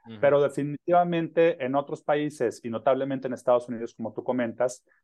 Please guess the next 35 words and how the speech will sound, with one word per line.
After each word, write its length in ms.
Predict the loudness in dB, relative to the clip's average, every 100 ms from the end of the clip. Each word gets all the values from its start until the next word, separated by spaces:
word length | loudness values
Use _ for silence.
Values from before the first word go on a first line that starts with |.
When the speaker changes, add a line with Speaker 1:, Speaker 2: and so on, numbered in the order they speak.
| _ -2
Speaker 2:
eh, 280 | -2 -2 _
pues 180 | -4 -4
esa 180 | 0 0
recesión 680 | 0 -6 -2 -2 -2 -8 -14
no 180 | -8 -4
se 120 | -2
ha 40 |
visto, 380 | 0 -2 0 0
y 60 | 2
al 140 | 2
contrario, 420 | -2 -2 0 2
lo 140 | 0 -2
que 80 | -6
hemos 180 | -6
visto 380 | -4 -4 0 0
es 160 | 0 -2
datos 380 | -2 0 -2 -10
de 60 |
actividad 360 | -12 -4 2 2
económica 760 | 2 -6 -8 -10 -4 -2 -2 -6 _ _ _
que 220 | -2 4 4
han 180 | 2
sorprendido 840 | 0 -4 -4 -6 -4 0 2 2 2
al 160 | 2
alza. 400 | 2 2 -2 -8 -10 _ _ _ _ _ _ _
Yo 220 | 2 2
creo 320 | 4 4 4 4
que 100 | 4
hay 140 | 4
distintas 1120 | 0 -6 -6 -4 -4 2 4 4 2 -10 -20 _ -10
razones 680 | 0 0 2 2 2 -2
que 120 | -6 -10
explican 680 | -8 -4 0 0 0 -4 -8
esa 220 | -6 -2
resiliencia 840 | -2 -2 -6 -6 -6 0 2 2